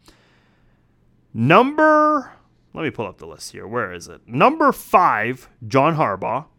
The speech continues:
And by the way, they put their record and how many Lombardis they have. Everyone, uh, on this list has one except for Belichick. Uh, y-, you guys obviously knew Be-, Belichick was gonna come.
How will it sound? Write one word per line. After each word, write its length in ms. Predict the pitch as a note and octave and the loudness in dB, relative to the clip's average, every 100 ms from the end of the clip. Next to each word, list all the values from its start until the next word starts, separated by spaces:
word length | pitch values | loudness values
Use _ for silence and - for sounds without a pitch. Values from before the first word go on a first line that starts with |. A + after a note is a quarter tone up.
| _ | _
And 120 | G3 G#3 | 2 6
by 140 | B3 | 6
the 60 | A3+ | 6
way, 100 | F#3+ | 4
they 120 | G#3 | 2
put 240 | G#3 C#4 | 2 -2
their 160 | A#3+ F#3+ | 2 4
record 480 | E3+ F3 F#3 F3 D3+ | 4 2 2 -2 0
and 80 | C#3+ | 0
how 140 | D#3+ | 2
many 160 | E3+ D#3 | 2 0
Lombardis 580 | C3+ B2+ B2+ C3+ C3+ | 0 0 -2 -2 -2
they 140 | A#2+ C3 | -2 -2
have. 320 | B2 B2+ B2 - - - | 0 -2 -2 -8 -20 0
Everyone, 500 | G3 B3+ D4 C4+ A#3 | 2 4 4 4 2
uh, 320 | - F3 E3+ | 4 6 6
on 160 | D#3+ F#3 | 4 2
this 180 | F3 E3+ | 0 0
list 160 | F3+ | 0
has 200 | E3+ C#3 | 0 0
one 180 | C3+ D#3 | 2 2
except 260 | C#3 D#3+ C#3 | 2 -2 -2
for 80 | |
Belichick. 640 | C3 B2+ B2+ - - A2 - | 0 0 0 -4 -6 -6 -8
Uh, 240 | - E3 F3+ | -4 -4 -2
y-, 180 | A3 | 0
you 220 | G3+ F#3 G3 | 0 4 4
guys 140 | D#3+ | 6
obviously 360 | D3 B2+ A#2 B2+ | 4 2 -2 -2
knew 160 | A#2 | -2
Be-, 80 | G2+ | -4
Belichick 520 | G#2 G#2 G2+ F#2 G#2 | -6 -4 -6 -6 -10
was 140 | G2 F#2+ | -10 -10
gonna 160 | F#2+ | -10
come. 260 | G2+ G2 | -10 -10